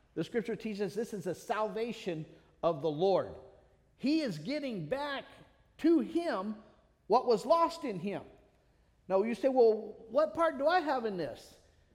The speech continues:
You have a conscience and a perception of God, don't you? So as a physical person,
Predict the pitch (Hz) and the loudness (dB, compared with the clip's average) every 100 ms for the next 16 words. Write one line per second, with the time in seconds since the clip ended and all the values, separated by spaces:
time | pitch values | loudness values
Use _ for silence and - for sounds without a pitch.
0 | _ - 302 302 262 - 277 302 277 294 | _ 0 2 2 0 -2 -4 -4 -4 -4
1 | 254 - - 214 208 - 202 - 262 - | -4 -6 -6 -4 -4 -4 -4 0 -2 -2
2 | 214 151 202 196 139 131 175 175 220 220 | -6 -4 -4 -4 -4 -4 -6 -4 -8 -8
3 | - - _ _ _ _ _ _ _ _ | -20 -20 _ _ _ _ _ _ _ _
4 | 240 240 262 330 285 - 320 311 262 269 | -2 0 2 2 2 0 -2 -2 2 2
5 | - 302 302 - 226 202 | 2 0 0 0 -2 -2